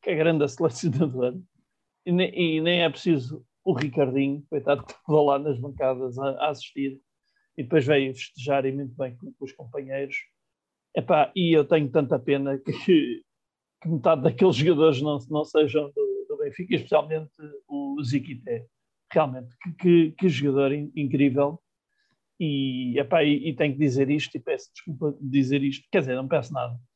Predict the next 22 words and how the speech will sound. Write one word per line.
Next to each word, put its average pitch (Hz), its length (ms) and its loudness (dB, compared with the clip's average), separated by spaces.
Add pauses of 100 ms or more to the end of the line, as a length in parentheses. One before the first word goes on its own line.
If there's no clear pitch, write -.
(440)
<laughs> 208 360 2 (120)
Nuno 196 260 6
Dias 175 520 4
é, 147 300 -2 (120)
é 135 80 -10
um 151 100 -10
dos 127 160 -6
melhores 139 260 0
treinadores 151 560 0
do 151 80 -4
mundo. 143 220 -4 (760)
E, 156 140 -2
e 131 180 -2
está 151 160 4
a 143 40 -2
fazer 139 180 0
um 143 60 2
excelente 131 320 -2
trabalho 127 300 -2
no, 120 240 -6
no - 280 -16
Sporting. 117 460 -10